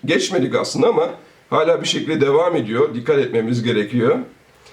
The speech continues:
E, ve biz dikkat etmeye devam ediyoruz. Ama dediğim gibi bu hafta da kiliseyi açmadık. Çeşitli nedenlerden dolayı.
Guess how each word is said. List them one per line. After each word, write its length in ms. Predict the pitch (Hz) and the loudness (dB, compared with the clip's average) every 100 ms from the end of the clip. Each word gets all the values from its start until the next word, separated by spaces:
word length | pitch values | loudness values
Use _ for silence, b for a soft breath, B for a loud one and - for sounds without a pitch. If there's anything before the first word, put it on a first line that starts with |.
| b b | b b
E, 100 | 123 | -2
ve 460 | 117 113 110 147 156 | 0 2 2 0 0
biz 280 | 160 156 - | -4 -4 -4
dikkat 200 | 123 151 | 0 0
etmeye 340 | 139 131 170 | 2 2 2
devam 340 | 143 135 147 143 | 2 2 2 0
ediyoruz. 400 | 107 107 107 147 | -2 -2 0 2
Ama 140 | 165 123 - | 2 -2 -8
dediğim 460 | 120 - 135 185 180 | -8 -4 0 0 2
gibi 220 | 123 107 | 0 2
bu 80 | 147 | 0
hafta 320 | 151 - 165 | 0 -4 -2
da 100 | 147 | -2
kiliseyi 500 | 143 127 123 135 - | -2 -4 0 0 2
açmadık. 560 | 147 151 123 107 147 - b b b b b - - - _ | 0 0 0 0 -2 -6 b b b b b -20 -20 -20 _
Çeşitli 560 | - 131 123 - 156 - | -4 -2 -2 -2 -2 0
nedenlerden 760 | 123 123 120 120 120 110 110 123 | 0 2 2 2 0 0 0 0
dolayı. 460 | 110 113 110 123 | 0 0 0 0